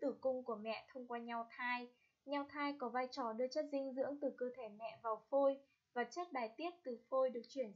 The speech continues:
sang cơ thể mẹ. Noãn thai sinh, tức là phôi phát triển bên trong trứng, được giữ lại trong cơ thể của mẹ cho đến khi chúng nở. Chúng đẻ con nhưng không phải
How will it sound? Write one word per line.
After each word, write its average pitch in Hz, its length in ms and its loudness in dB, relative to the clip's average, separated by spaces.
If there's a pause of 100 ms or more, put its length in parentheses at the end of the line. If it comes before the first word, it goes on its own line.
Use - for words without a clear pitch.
sang 233 180 -8
cơ 226 100 -6
thể 240 160 -12
mẹ. 214 380 -4 (1300)
Noãn 262 340 2
thai 302 180 -2 (100)
sinh, 294 340 0 (260)
tức 370 120 -4
là 311 160 0 (100)
phôi 277 240 6
phát 311 160 -2
triển 220 280 0
bên 240 160 0
trong 254 280 -4
trứng, 240 340 -2 (240)
được 254 140 2
giữ 269 180 -4
lại 320 280 0
trong 294 180 -4
cơ 285 140 4
thể 285 300 -2
của 226 100 -6
mẹ 226 360 -4 (180)
cho 294 160 2
đến 233 220 0
khi 269 220 -2
chúng 233 240 -4
nở. 247 240 4 (380)
Chúng 269 220 -2
đẻ 262 260 2
con 277 300 4 (160)
nhưng 262 180 -6
không 262 220 -6
phải 240 220 -2